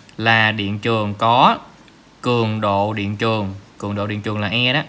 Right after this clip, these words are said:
cường độ điện trường tại mọi điểm,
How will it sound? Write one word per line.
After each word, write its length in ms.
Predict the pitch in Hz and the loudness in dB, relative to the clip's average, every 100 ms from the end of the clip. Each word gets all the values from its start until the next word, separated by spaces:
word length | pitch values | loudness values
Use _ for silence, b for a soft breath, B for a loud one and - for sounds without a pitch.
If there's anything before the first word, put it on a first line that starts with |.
| - | -8
cường 320 | 110 104 101 | -6 -4 -4
độ 260 | 98 98 107 | -4 -4 -4
điện 200 | 98 98 | -6 -6
trường 280 | 110 104 95 98 - - - - - - - - - | -4 -4 -6 -12 -20 -20 -20 -20 -20 -20 -20 -20 -8
tại 420 | 101 98 107 95 - - - - - - - - - - - 110 | -4 -2 -2 -4 -10 -20 -20 -20 -20 -20 -20 -20 -20 -20 -18 -10
mọi 280 | 104 92 104 | -6 -4 -2
điểm, 320 | 104 98 139 | -2 -2 -4